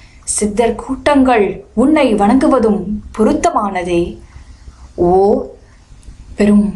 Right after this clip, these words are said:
ஆத்மாவே கிருஷ்ணா, பிரம்மனை விட அவனையே விட பெரியவனும் முதன்மை காரணமுமான ஆதிகர்த்தாவுமான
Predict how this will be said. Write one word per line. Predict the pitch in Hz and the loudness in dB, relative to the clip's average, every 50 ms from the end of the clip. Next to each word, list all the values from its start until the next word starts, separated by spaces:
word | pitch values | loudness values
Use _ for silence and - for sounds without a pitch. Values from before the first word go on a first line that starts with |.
| 175 - - | -8 -6 -2
ஆத்மாவே | - 294 339 - - - 233 233 226 214 208 202 196 190 190 208 208 208 - - - - _ - - - - | -2 0 0 -2 -2 0 0 2 2 0 0 0 0 0 0 -2 -4 -6 -12 -20 -20 -20 _ -20 -20 -14 -6
கிருஷ்ணா, | - 214 208 208 - 247 226 214 202 202 - - - - - - - - - - - - | -4 -2 -2 -2 -2 0 0 2 2 0 0 -4 -8 -18 -20 -20 -20 -20 -20 -20 -12 -6
பிரம்மனை | - 202 202 214 247 254 262 254 240 220 208 196 180 | -2 0 2 2 4 4 2 2 2 2 2 0 0
விட | 190 190 202 202 196 175 165 - - - _ - - - | 0 0 0 0 0 0 -2 -6 -12 -20 _ -20 -20 -10
அவனையே | - 165 170 - 214 226 254 285 302 311 330 349 381 403 415 | -6 -6 -4 -2 0 2 2 2 2 2 2 2 2 2 2
விட | 320 277 269 302 - - | 2 2 2 0 0 0
பெரியவனும் | 190 190 202 214 254 254 277 302 330 427 466 381 262 - - - - - - - - _ _ | -2 0 0 2 2 2 2 2 2 2 0 0 -2 -6 -12 -18 -20 -20 -20 -20 -20 _ _
முதன்மை | 196 202 233 262 - 311 285 262 220 214 208 | -2 0 2 2 2 2 2 2 0 0 0
காரணமுமான | - 214 208 226 269 294 294 285 269 240 226 214 208 196 190 190 196 262 349 320 208 208 - - _ _ _ _ _ _ - - 214 202 175 | 0 0 2 2 0 0 -2 -2 -2 0 0 0 2 2 2 2 2 2 2 2 0 -4 -8 -12 _ _ _ _ _ _ -16 -14 -10 -6 -2
ஆதிகர்த்தாவுமான | - 233 285 277 233 208 - - - - 262 269 277 277 330 359 339 269 233 226 262 294 247 196 - | -2 -2 0 -2 -2 -4 -6 -6 -4 0 0 0 0 0 0 0 2 2 0 0 0 -2 -2 -4 -6